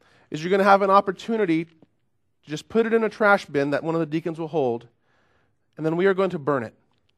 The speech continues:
We're gonna have a fire lit that'll be supervised, and we're gonna burn it.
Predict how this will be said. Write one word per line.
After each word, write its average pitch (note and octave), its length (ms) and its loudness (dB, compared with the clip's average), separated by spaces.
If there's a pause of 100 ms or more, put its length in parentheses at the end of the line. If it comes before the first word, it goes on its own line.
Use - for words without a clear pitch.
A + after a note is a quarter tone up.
(1300)
We're B2+ 100 -10
gonna C#3 120 -4
have C3 100 -4
a A#2+ 60 -8
fire E3+ 400 6
lit F#3+ 420 2
that'll C#3+ 160 -2
be D3 60 -6
supervised, F#3 800 2 (3000)
and F3 100 -2
we're A#3+ 120 2
gonna C4+ 180 6
burn D3+ 320 0
it. G#2+ 100 -14